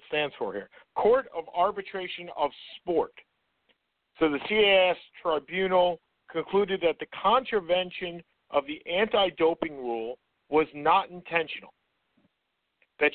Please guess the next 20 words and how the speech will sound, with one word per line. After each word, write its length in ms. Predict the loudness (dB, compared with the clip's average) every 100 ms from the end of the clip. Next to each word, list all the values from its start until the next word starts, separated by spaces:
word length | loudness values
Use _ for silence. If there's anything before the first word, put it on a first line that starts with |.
| -2
she 80 |
did 160 | -8 -8
not 300 | 0 2 2
intentionally 640 | -4 -10 -8 -8 -8 -8 -8
try 220 | 0 0 0
to 60 | -4 -12
cheat 160 | -10
the 80 | -8 -6
system, 360 | -6 -6 -12 -12 _ _ _ _ _ _ _ _ _ _ _ _ 0
and 200 | 2 4
that's 220 | 4 4
<coughs> 120 | 2
why 480 | 2 2 2 0 -8 _ _ -6
her 360 | 2 4 4 0 _
suspension 640 | -20 -8 0 0 0 -6 -4
was 160 | -6 -6
reduced. 360 | -10 -10 -10 -12
The 40 | -12
panel 380 | 0 2 4 2
wishes, 400 | 0 -4 -6